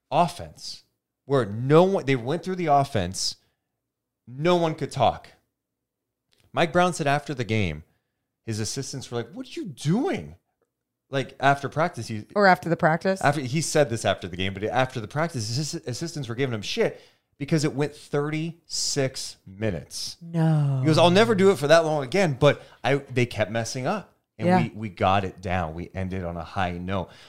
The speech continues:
Speaker 1: This team practices hard. They're physical with each other, but they have a bond. And I'm not acting like, "Hey, this means there's gonna be a parade in
Speaker 2: No.
Speaker 1: Sacramento the next
Speaker 2: No.
Speaker 1: three years." But what I'm saying is, when you gotta change a culture,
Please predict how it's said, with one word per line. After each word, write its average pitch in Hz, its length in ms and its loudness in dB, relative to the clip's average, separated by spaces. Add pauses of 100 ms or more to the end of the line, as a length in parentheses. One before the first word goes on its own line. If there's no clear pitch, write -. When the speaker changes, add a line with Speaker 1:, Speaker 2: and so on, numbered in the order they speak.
(160)
Speaker 1:
This 175 220 2
team 127 380 0
practices 123 640 0
hard. 147 440 -2
They're 92 160 2
physical 135 420 -4
with 156 180 -2
each 160 220 -4
other, 156 260 4 (220)
but 117 140 -6
they 117 160 4
have 113 140 2
a 113 60 4
bond. 87 460 2 (360)
And 98 240 4
I'm 107 160 2
not 135 160 6
acting 131 220 0
like, 127 280 2
"Hey, 123 280 6
this 104 220 -4
means 110 420 -6
there's 117 200 -6
gonna 110 140 0
be 104 120 -6
a 98 40 -4
parade 277 320 2
in 370 80 8
Speaker 2:
No. 220 220 8
Speaker 1:
Sacramento 113 560 6
the 110 60 4
next - 120 4
Speaker 2:
No. 110 60 4
Speaker 1:
three 117 160 0
years." 113 240 2
But 127 120 -2
what 120 120 0
I'm 120 100 -2
saying 170 340 0
is, 127 180 2 (360)
when 139 120 2
you 196 80 4
gotta 277 180 6
change 131 360 -2
a 117 60 -8
culture, 117 580 -10